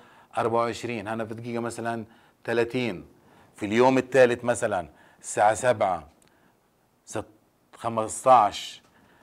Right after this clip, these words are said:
مثلًا خمسة وعشرين، واحد وثلاثين، أوكي؟ يعني أنا بعد أسبوعين أو ثلاثة من جمع المعلومات هذا، المعلم هذا دورها. لأن بدها تعالج هاي المشكلة.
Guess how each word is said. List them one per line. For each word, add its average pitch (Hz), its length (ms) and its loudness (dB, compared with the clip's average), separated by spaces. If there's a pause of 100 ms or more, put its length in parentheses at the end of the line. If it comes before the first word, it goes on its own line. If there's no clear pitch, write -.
(100)
مثلًا 113 680 -2
خمسة 123 360 -4
وعشرين، 117 680 -6 (500)
واحد 113 380 -4
وثلاثين، 117 680 -4
أوكي؟ 147 440 -6 (540)
يعني 127 440 4 (100)
أنا 226 300 8
بعد 151 420 8
أسبوعين 143 400 -2
أو 131 100 0
ثلاثة 135 360 4
من 120 280 -4
جمع 151 260 0
المعلومات 135 520 0
هذا، 131 280 0 (280)
المعلم 156 440 4
هذا 170 160 4
دورها. 151 500 4 (360)
لأن 117 160 0
بدها 160 140 4
تعالج 143 360 2
هاي 120 80 0
المشكلة. 117 540 -8